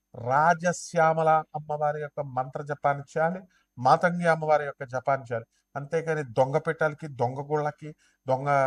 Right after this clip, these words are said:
వాటికి వెళ్ళి ఆ వాళ్ళు పెట్టినటువంటి రాజశ్యామల అమ్మవారి గుళ్ళు ఇవి తిరిగితే ఏమి రావు మీకు.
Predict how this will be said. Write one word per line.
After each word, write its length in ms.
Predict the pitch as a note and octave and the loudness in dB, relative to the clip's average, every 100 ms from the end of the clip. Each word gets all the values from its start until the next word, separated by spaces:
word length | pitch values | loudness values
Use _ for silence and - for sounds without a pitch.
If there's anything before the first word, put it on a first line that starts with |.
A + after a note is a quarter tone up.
| B2+ B2 | 2 0
వాటికి 440 | B2 C3 D3 C3+ C#3 | 2 0 0 -12 -8
వెళ్ళి 380 | C#3 C#3+ D3 - _ - | -8 -6 -8 -10 _ -2
ఆ 60 | B2+ | 2
వాళ్ళు 240 | B2+ C#3 | 4 4
పెట్టినటువంటి 540 | C#3+ C3+ D3+ D3 C#3 | 0 -8 -10 -8 -6
రాజశ్యామల 580 | C3+ C3 C3+ D#3 D3 D3 | -2 -2 -2 -4 -2 0
అమ్మవారి 400 | C#3 C3+ C3+ C3+ C3 | -2 -4 -4 -6 -6
గుళ్ళు 300 | C3 C3+ C#3 | -12 -12 -12
ఇవి 180 | B2+ C3+ | -16 -16
తిరిగితే 500 | C3 C#3 C#3 D3 C#3 | -14 -14 -12 -12 -10
ఏమి 120 | C3+ | -10
రావు 260 | B2 B2+ B2+ | -4 -2 -2
మీకు. 240 | A#2+ _ | -6 _